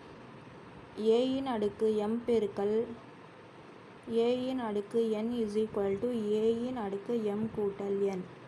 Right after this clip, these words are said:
இன்னும். அப்போ கூட்டினீங்கன்னா பாருங்க, நாலின் அடுக்கு அஞ்சு கூட்டல் ரெண்டு கூட்டல் நாலு. அப்போ நாலின் அடுக்கு அஞ்சு ரெண்டு கூட்டினீங்கன்னா ஏழு, ஏழோட நாலு கூட்டினீங்கன்னா பதினொன்னு. அப்போ நாலின் அடுக்கு பதினொன்னுன்னு வரும். அடுத்தது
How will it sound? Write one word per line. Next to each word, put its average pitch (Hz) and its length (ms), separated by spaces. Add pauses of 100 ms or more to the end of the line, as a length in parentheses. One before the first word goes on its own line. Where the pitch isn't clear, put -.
(340)
இன்னும். 190 320
அப்போ 220 140 (100)
கூட்டினீங்கன்னா 240 460 (120)
பாருங்க, 185 280 (500)
நாலின் 226 600
அடுக்கு 208 320 (140)
அஞ்சு 202 320 (100)
கூட்டல் 202 500
ரெண்டு 208 260 (100)
கூட்டல் 196 480
நாலு. 180 400 (500)
அப்போ 214 180 (160)
நாலின் 233 460
அடுக்கு 196 240
அஞ்சு 214 340
ரெண்டு 226 160
கூட்டினீங்கன்னா 202 400 (160)
ஏழு, 233 160 (160)
ஏழோட 220 340
நாலு 202 240
கூட்டினீங்கன்னா 196 480
பதினொன்னு. 185 600
அப்போ 247 160 (100)
நாலின் 214 360
அடுக்கு 185 240 (100)
பதினொன்னுன்னு 180 680
வரும். 196 200 (360)
அடுத்தது 247 400